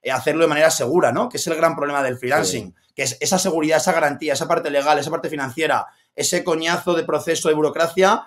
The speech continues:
Speaker 1: de cada vez que de alta un freelance, ¿qué tengo que hacer? Mi proceso entero de compliance de proveedores y todo este rollo. Oye, pues ahora tienes plataformas tecnológicas como Shakers que te hacen, que te han digitalizado todo ese proceso y que permite a empresas como Inditex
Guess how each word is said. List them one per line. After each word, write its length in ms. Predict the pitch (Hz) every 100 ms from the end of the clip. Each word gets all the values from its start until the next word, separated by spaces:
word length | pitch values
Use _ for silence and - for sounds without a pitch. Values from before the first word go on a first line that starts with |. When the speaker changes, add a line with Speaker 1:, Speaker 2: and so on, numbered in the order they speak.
| _ -
Speaker 1:
de 160 | 139
cada 140 | 139 151
vez 120 | 156
que 140 | 185
de 80 | 175
alta 180 | 170 175
un 140 | 165
freelance, 280 | 180 196 190
¿qué 60 | 160
tengo 120 | 170
que 80 | 151
hacer? 180 | 151
Mi 100 | 123
proceso 320 | 123 123 151 190
entero 180 | 196
de 80 | 202
compliance 540 | 196 190 202 202 190 190
de 80 |
proveedores 640 | 190 185 185 190 185 180 - _ _
y 100 | 196
todo 260 | - 196 185
este 240 | 185 190
rollo. 400 | 208 220 139 107 - _
Oye, 200 | - 156
pues 160 | 117 120
ahora 120 | 143
tienes 240 | 165 147 -
plataformas 400 | 120 120 147 147
tecnológicas 400 | 156 156 156 143
como 140 | 147
Shakers 540 | 180 175 180 - - _ _
que 140 | 156 139
te 160 | 131
hacen, 520 | 135 147 165 160 190 _ -
que 80 |
te 60 | 127
han 60 | 165
digitalizado 540 | - 180 156 143 190
todo 100 | 202
ese 140 | 190
proceso 600 | 185 175 196 208 240 - _
y 80 | -
que 100 | 143
permite 320 | 131 135 156
a 40 | 175
empresas 420 | 143 175 139 -
como 160 | 135 127
Inditex 480 | 123 160 214 -